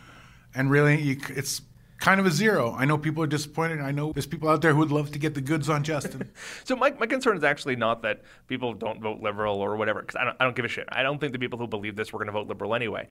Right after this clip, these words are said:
Speaker 2: My concern is that these people go to the ballot box and suddenly the Liberals win. And in that scenario, they're going to be very angry and convinced that a statutory rapist is in office, which is not true. What do they do then? Where does that anger go from there?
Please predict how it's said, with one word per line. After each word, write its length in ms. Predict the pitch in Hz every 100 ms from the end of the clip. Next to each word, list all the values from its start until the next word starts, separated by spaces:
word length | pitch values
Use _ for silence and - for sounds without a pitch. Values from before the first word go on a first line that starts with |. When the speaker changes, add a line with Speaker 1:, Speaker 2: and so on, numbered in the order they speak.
| -
Speaker 2:
My 120 | 180
concern 380 | 262 302 285 247
is 140 | 185
that 280 | 170 156 -
these 140 | 170
people 180 | 170 180
go 100 | 160
to 80 | 151
the 160 | 127 120
ballot 400 | 123 123 113 -
box 460 | 101 101 - - -
and 340 | 120 117 113
suddenly 380 | - 131 123 123
the 140 | 117 117
Liberals 320 | 113 117 113
win. 400 | 107 107 104 101
And 160 | 151 139
in 140 | 160
that 240 | 160 185
scenario, 500 | - 147 127 113 110
they're 240 | 110 117 131
going 220 | 131 127
to 60 | 113
be 80 | 110
very 360 | 113 113 120 110
angry 580 | 110 101 101 95 127 120
and 200 | 110 110
convinced 380 | 120 110 110
that 120 | 113 104
a 60 |
statutory 500 | - 131 107 - 110
rapist 440 | 101 104 113 104 117
is 120 | 110
in 360 | 101 98 98 -
office, 500 | 123 117 - 113 202
which 160 | - -
is 80 | 98
not 160 | 101
true. 380 | - 123 95 120 - - -
What 180 | 123 143
do 60 | 143
they 100 | 131
do 160 | 120 113
then? 380 | 101 92 127
Where 160 | 120 123
does 80 | 131
that 120 | 113
anger 180 | 107 107
go 160 | 101 101
from 160 | 101
there? 160 | 101